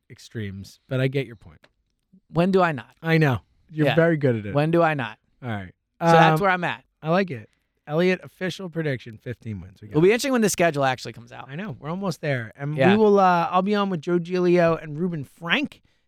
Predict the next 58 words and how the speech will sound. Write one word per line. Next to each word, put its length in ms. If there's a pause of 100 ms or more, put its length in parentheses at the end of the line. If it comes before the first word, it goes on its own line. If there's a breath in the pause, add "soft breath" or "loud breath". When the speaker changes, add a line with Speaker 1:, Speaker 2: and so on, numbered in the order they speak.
(160)
Speaker 1:
Thursday 360
Speaker 2:
Yes. 40
Speaker 1:
night 140
on 80
W 240
I 20
P 140
talking 180
about 140
the 80
schedule, 260
so 140
we'll 80
put 220
that 140
audio 200
in 100
the 80
feed. 340
So, 280
uh, 180
get 100
a 40
little 200
something 240
'cause 80
Elliot 220
will 60
be 80
away. 380 (360)
Bailing 300
on 80
Speaker 2:
Man, 100
Speaker 1:
us 60
Speaker 2:
you 60
get 80
Speaker 1:
when 100
the 60
schedule 160
Speaker 2:
Giglio 280
Speaker 1:
comes 140
Speaker 2:
and 80
Speaker 1:
out. 100
Speaker 2:
Rube. 240 (240)
Speaker 1:
I 60
know. 320
Speaker 2:
It's 60
Speaker 1:
And 60
then 60
Speaker 2:
a 40
Speaker 1:
I 20
get 100
Speaker 2:
pow- 160
Speaker 1:
Fritz 240
on 160
Saturday. 400
What 160
a, 100